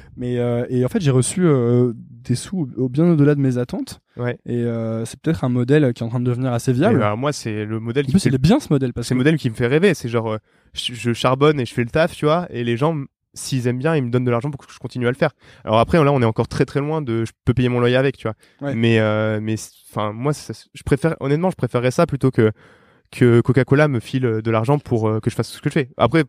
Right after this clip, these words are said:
Speaker 2: pourquoi pas, hein, si, si c'est comme ça que ça marche, mais honnêtement, je, ce que je préférais, ce serait que juste les gens, voilà, me donnent de l'argent et de façon non obligatoire.
Speaker 1: Ouais, moi, en plus, j'ai un problème avec ce que, le, la rémunération via la pub,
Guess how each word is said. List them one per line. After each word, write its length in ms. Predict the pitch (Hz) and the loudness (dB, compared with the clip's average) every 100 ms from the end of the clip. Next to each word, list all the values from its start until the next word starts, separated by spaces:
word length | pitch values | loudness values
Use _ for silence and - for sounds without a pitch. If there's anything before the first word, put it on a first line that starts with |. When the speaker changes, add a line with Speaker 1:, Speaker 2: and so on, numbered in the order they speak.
| - | -4
Speaker 2:
pourquoi 240 | 127 165 | -2 0
pas, 100 | 160 175 | 4 4
hein, 100 | 127 | 4
si, 320 | - 117 113 | 0 -2 -2
si 160 | - | -4
c'est 100 | 117 | -4
comme 100 | 127 117 | -2 -2
ça 80 | |
que 60 | 123 | -2
ça 80 | 156 | 0
marche, 180 | 160 - | 0 -2
mais 200 | 107 - - - _ - | -6 -8 -16 -20 _ -4
honnêtement, 320 | 113 143 160 | -2 2 0
je, 160 | - - _ - | 0 -10 _ -10
ce 80 | - | -6
que 80 | |
je 60 | 127 | -2
préférais, 300 | 123 135 156 | 0 2 0
ce 80 | 120 | -2
serait 160 | - - | -10 -6
que 240 | 113 107 | -4 -4
juste 240 | 110 131 113 | -8 -8 -4
les 80 | |
gens, 300 | 107 139 135 - - _ _ _ _ _ 120 | -2 0 -2 -4 -12 _ _ _ _ _ 2
voilà, 200 | 113 113 - _ _ - _ _ - | 2 2 -2 _ _ -20 _ _ -8
me 140 | 120 | -2
donnent 140 | 123 123 | 0 2
de 60 | |
l'argent 300 | 113 127 165 | 2 2 0
et 140 | - 117 | -2 -4
de 80 | |
façon 200 | 120 - | -4 -4
non 160 | 135 135 | -2 -2
obligatoire. 500 | 131 123 131 120 - _ _ _ 202 | -2 -4 -4 -6 -10 _ _ _ 0
Speaker 1:
Ouais, 120 | 196 | 0
moi, 180 | 208 170 | 0 -4
en 80 | |
plus, 240 | 160 226 - | -4 -4 0
j'ai 100 | 151 | 0
un 60 | 165 | 2
problème 260 | 185 208 | 4 4
avec 160 | 170 151 | 2 0
ce 120 | 156 | -2
que, 120 | 147 | -2
le, 1120 | 143 139 123 135 135 135 131 127 123 123 101 69 | 0 2 0 2 4 4 4 4 2 -2 -4 -6
la 120 | 131 | -2
rémunération 540 | 135 139 139 139 - | 0 2 2 2 0
via 140 | 151 139 | 2 2
la 100 | 135 | 0
pub, 240 | - 180 | 0 -2